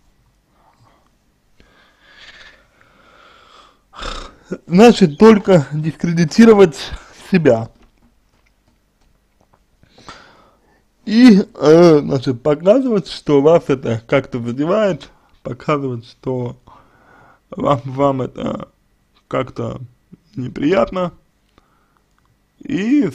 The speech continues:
соответственно, если вам это неприятно, если, ну, если вам не по душе вот то, что происходит, э,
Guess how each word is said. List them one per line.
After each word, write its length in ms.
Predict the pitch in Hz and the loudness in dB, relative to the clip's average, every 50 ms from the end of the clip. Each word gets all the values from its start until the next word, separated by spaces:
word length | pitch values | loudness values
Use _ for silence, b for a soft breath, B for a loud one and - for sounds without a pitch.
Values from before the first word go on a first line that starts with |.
| - - | -8 -2
соответственно, 1200 | - 147 139 139 147 160 190 202 196 - 180 175 160 147 139 139 139 135 123 113 - - - - - - _ _ _ _ _ _ _ _ _ _ _ _ _ _ _ _ _ | 2 4 4 4 4 0 0 0 -2 -6 -12 -10 -6 -4 -4 -2 -2 -2 -4 -6 -6 -10 -12 -14 -16 -20 _ _ _ _ _ _ _ _ _ _ _ _ _ _ _ _ _
если 380 | 311 - 127 127 123 127 131 | -18 -10 -8 -8 -6 -4 -4
вам 260 | 127 127 127 123 123 113 | -4 -4 -4 -4 -6 -10
это 120 | - - | -12 -14
неприятно, 580 | 113 110 - - 139 156 196 226 226 220 - 147 | -16 -16 -14 -12 -8 -6 -6 -6 -6 -6 -8 -10
если, 240 | 123 117 120 117 - - - - - - - | -10 -10 -10 -12 -14 -14 -16 -18 -20 -20 -20
ну, 320 | - - 127 120 110 117 | -18 -14 -14 -12 -12 -14
если 460 | 101 50 50 - - _ - - - | -14 -16 -16 -18 -20 _ -20 -18 -18
вам 420 | - - - - - - - - - - - - - - | -18 -16 -12 -10 -10 -10 -10 -16 -20 -20 -20 -20 -20 -20
не 260 | - - - 127 131 | -18 -16 -14 -12 -12
по 140 | 127 - 127 | -12 -12 -8
душе 400 | 135 135 127 - - 202 214 202 | -8 -8 -8 -6 -6 -4 -4 -4
вот 320 | 185 180 175 160 _ - - _ _ _ _ _ _ _ _ _ _ _ _ _ _ _ _ _ _ _ _ _ _ _ _ _ _ _ _ _ _ _ _ _ _ _ _ _ _ _ _ _ _ _ _ _ _ _ _ _ | -4 -6 -10 -10 _ -20 -20 _ _ _ _ _ _ _ _ _ _ _ _ _ _ _ _ _ _ _ _ _ _ _ _ _ _ _ _ _ _ _ _ _ _ _ _ _ _ _ _ _ _ _ _ _ _ _ _ _
то, 140 | - 139 135 | -4 -4 -4
что 200 | 127 - - 135 | -4 -4 -6 -6
происходит, 800 | 123 - 147 143 143 139 - - 147 143 127 127 120 120 - - _ _ _ _ _ _ _ _ _ _ _ _ _ _ _ _ _ _ _ _ _ _ _ _ _ _ _ - | -4 -2 -2 -2 -2 -4 -6 -4 -2 -2 -2 -4 -8 -14 -16 -20 _ _ _ _ _ _ _ _ _ _ _ _ _ _ _ _ _ _ _ _ _ _ _ _ _ _ _ -20
э, 400 | - - - 50 50 50 - | -20 -18 -16 -14 -14 -14 -14